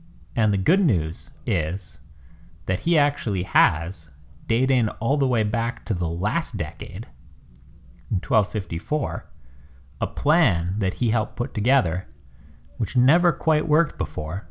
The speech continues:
which he thinks might be the key to getting that legitimacy that he feels he needs.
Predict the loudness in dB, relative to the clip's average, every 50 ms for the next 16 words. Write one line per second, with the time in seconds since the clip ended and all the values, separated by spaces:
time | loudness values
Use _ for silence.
0 | -16 -18 -18 -18 -20 -20 -18 -20 -18 -18 -10 -2 0 2 2 2 2 2 2 2
1 | 2 2 2 2 4 2 2 0 0 -2 -2 -2 -6 -4 0 2 4 6 6 4
2 | 4 2 2 2 4 4 4 4 4 2 2 0 -2 -6 -10 -16 -16 -16 -8 -4
3 | -2 0 0 -2 -2 -4 -2 2 4 4 4 4 2 0 -2 -4 -8 -18 -20 -20
4 | -20 -18 -18 -18 -20 -20 -18 -20 -18 -18 -16 -16 -16 -16 -16 -10 -4 -2 0 0
5 | 2 2 4 4 6 6 6 6 4 4 2 2 0 2 2 2 4 4 2 0
6 | 2 2 2 2 4 4 2 2 0 0 0 0 -2 -2 -4 -6 -10 -18 -20 -20
7 | -20 -20 -20 -20 -20 -18 -16 -16 -12 -6 -2 0 2 2 2 2 0 -2 0 0
8 | 0 2 2 2 2 2 2 2 2 2 0 -2 -4 -6 -8 -8 -8 -8